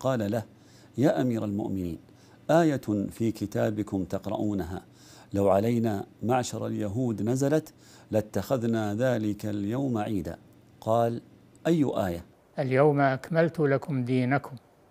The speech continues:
Speaker 2: وأتممت عليكم نعمتي ورضيت لكم الإسلام دينا."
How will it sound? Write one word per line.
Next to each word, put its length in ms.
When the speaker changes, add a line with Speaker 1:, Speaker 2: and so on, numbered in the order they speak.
Speaker 2:
وأتممت 640
عليكم 680
نعمتي 720
ورضيت 640
لكم 460
الإسلام 720
دينا." 680